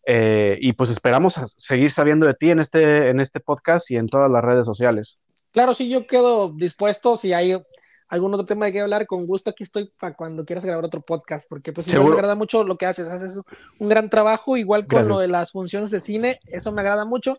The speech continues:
Speaker 2: pero sí quisiera saber por qué no hay funciones de cine los fines de semana.
Speaker 1: Habrá que hablar con los de Coyote,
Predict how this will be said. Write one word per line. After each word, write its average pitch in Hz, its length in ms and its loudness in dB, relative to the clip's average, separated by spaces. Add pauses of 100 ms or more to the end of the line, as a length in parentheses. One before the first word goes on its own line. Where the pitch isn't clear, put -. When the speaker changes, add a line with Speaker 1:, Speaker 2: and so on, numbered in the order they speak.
(300)
Speaker 2:
pero 214 120 0
sí 208 160 -4
quisiera 262 260 0
saber 220 380 0
por 220 160 -6
qué 226 140 0
no 240 60 -4
hay 254 60 -2
funciones 220 380 -6
de 208 100 -8
cine 208 380 -10
los 165 180 -12
fines 185 220 -8
de 185 80 -8
semana. 139 320 -12 (1080)
Speaker 1:
Habrá 135 260 6
que 170 80 2
hablar 151 200 6
con 147 140 4
los 131 100 4
de 123 80 2
Coyote, 135 460 4